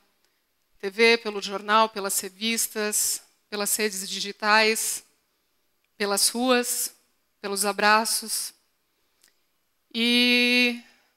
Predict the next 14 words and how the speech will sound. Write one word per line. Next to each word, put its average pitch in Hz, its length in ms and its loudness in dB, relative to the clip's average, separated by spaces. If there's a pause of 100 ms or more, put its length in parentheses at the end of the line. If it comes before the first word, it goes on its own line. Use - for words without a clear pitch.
(300)
tendo 320 260 8
essa 294 240 4
noção 254 560 4
de 202 180 -2
energização, 233 1200 0 (1200)
eu 214 140 -4
gostaria 226 380 2
de 226 100 -4
dizer 220 360 0
pra 240 120 0
vocês 233 680 0
que 240 760 -2
vocês 254 840 0
fazem 202 640 2